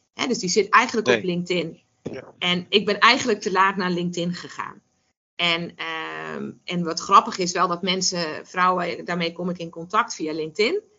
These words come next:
Speaker 1: En die volgen mij dan weer vervolgens terug. Als ze bijvoorbeeld bij mij geweest zijn, zeg ik ook, "Goh, zit je op Instagram?"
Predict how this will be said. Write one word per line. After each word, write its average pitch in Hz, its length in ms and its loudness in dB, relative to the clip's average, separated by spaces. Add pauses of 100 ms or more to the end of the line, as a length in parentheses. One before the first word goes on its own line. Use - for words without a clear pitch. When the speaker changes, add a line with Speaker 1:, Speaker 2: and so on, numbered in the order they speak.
(260)
Speaker 1:
En 175 120 -4
die 170 140 -4
volgen 196 320 -2
mij 170 100 -4
dan 175 220 -4
weer 185 240 0
vervolgens 185 560 -6
terug. 190 320 -2
Als - 120 -4
ze - 80 -16
bijvoorbeeld 156 400 -8
bij 151 100 -6
mij 156 100 -10
geweest 175 320 -2
zijn, 165 260 -2
zeg 160 160 -10
ik - 80 -10
ook, - 140 -10
"Goh, 165 180 -12
zit 151 180 -10
je - 60 -14
op - 60 -18
Instagram?" 165 580 -4